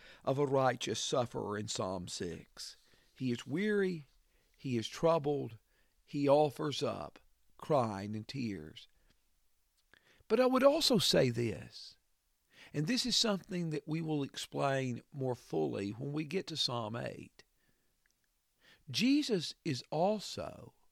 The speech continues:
while Jesus is the righteous sufferer and the innocent sufferer of Psalm six,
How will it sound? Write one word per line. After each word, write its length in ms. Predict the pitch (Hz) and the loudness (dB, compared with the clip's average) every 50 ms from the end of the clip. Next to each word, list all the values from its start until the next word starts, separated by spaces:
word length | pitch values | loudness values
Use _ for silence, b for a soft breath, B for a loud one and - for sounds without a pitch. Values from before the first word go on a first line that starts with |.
| _ _ | _ _
while 200 | - 190 180 170 | 6 6 8 6
Jesus 600 | 143 120 165 220 254 277 294 - 277 220 - - - | 6 0 0 0 2 2 0 0 -2 -2 -2 -2 0
is 280 | 196 190 202 196 170 156 | 2 2 2 2 0 -2
the 140 | - 170 147 | -4 -4 -2
righteous 600 | 131 139 147 147 151 165 147 - - 123 117 - | 2 4 6 6 6 4 2 0 -2 -2 -2 -2
sufferer 680 | - - - 131 131 127 - - - - - - - - b b b b b b b | -4 0 0 0 0 0 -4 -10 -12 -12 -12 -14 -16 -20 b b b b b b b
and 120 | - 143 143 | -2 0 0
the 100 | - - | 2 4
innocent 480 | 160 165 170 170 - - - 131 - | 4 4 4 2 0 -2 -4 -4 -6
sufferer 480 | - - - 170 165 139 - 113 107 104 | -4 -2 0 2 0 0 -2 -6 -6 -6
of 100 | 107 - | -4 -4
Psalm 360 | - - 107 104 101 82 95 | -2 -2 -2 -2 -2 -4 -6
six, 580 | - - 101 - - - - _ - - - | -8 -8 -8 -8 -10 -12 -14 _ -16 -18 -18